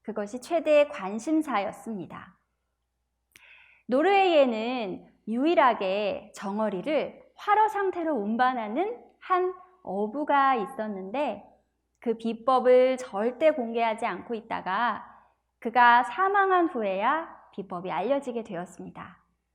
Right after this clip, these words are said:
그것은 잡은 정어리들이 있는 수족관에 바로 메기를 잡아 넣는다는 아주 단순한 방법이었습니다.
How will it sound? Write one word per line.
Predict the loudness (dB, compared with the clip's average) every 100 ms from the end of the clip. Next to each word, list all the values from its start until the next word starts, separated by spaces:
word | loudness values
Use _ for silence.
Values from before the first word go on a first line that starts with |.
| _ _ _ _ _ _ _ _ _
그것은 | -10 -8 -2 0 0 -2 -12 _ _ _ _
잡은 | -2 2 4 4 2 2
정어리들이 | 0 2 4 4 0 -2 -2
있는 | -2 -4
수족관에 | -6 -4 -6 -4 -6 -6 -10
바로 | -8 -8 -4 -2 -2 -4 -10 _ _
메기를 | -2 -2 0 0 0 0 2 0
잡아 | -2 -2 0 0
넣는다는 | -4 -6 -8 -8 -6 -4 -4 -4 -12
아주 | -16 -14 -14
단순한 | -10 -8 -4 0 2 0
방법이었습니다. | -2 -4 -2 -2 -2 -6 -10 -14 -14 -18 -20